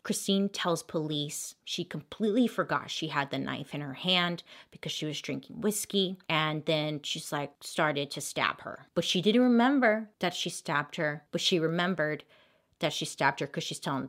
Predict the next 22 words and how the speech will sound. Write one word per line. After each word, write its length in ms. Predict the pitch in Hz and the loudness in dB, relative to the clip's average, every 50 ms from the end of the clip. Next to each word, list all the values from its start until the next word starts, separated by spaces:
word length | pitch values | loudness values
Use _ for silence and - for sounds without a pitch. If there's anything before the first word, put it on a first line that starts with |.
| - _ - | -8 _ -12
investigators. 1080 | - 156 135 160 160 160 - - 151 - 143 - - - - - - - - - - - - - _ | -8 -6 -2 -2 -2 -2 -4 -6 -6 -6 -4 -4 -4 -6 -8 -10 -12 -14 -14 -16 -16 -18 -20 -10 _
Now, 260 | - 196 185 175 180 175 | 4 6 8 8 8 6
police 380 | 175 - 214 233 277 269 - | 4 2 2 2 2 2 2
are 80 | 339 294 | 2 4
listening 420 | 220 170 170 - 165 156 147 147 | 4 4 2 0 0 0 0 0
and 80 | 147 139 | 0 -2
they're 60 | 139 | -2
taking 300 | - - 160 - - 160 | -2 -2 -2 0 0 0
their 120 | 156 160 | 0 0
notes, 320 | 156 131 107 107 - - - | 0 -2 -2 -2 -4 -6 -8
but 100 | - 156 | -6 -2
they're 120 | 165 156 | -2 0
not 180 | 175 175 - - | 0 -2 -2 -4
fully 320 | - - 180 165 160 160 | -4 -2 -2 -2 -2 -2
buying 300 | 147 139 139 139 139 135 | -2 -2 -2 -2 -2 -4
Christine's 520 | 135 - - 139 - - - 139 135 135 - | -6 -6 -8 -10 -10 -8 -10 -10 -10 -8 -10
story. 540 | - - - 208 208 190 156 123 - - - | -6 -2 2 4 4 4 4 2 -2 -8 -10
Christine 360 | - 208 - - - 269 269 | -8 -8 -2 2 4 6 6
was 140 | 262 233 - | 6 4 4
saying 300 | - - 165 156 156 156 | 2 2 2 0 0 0
that 200 | 156 147 - 156 | -2 -2 -2 -2
Elizabeth 640 | 160 160 165 151 165 - 151 143 143 143 - - | -2 -2 -2 -2 -2 -2 -2 -2 -2 -4 -6 -14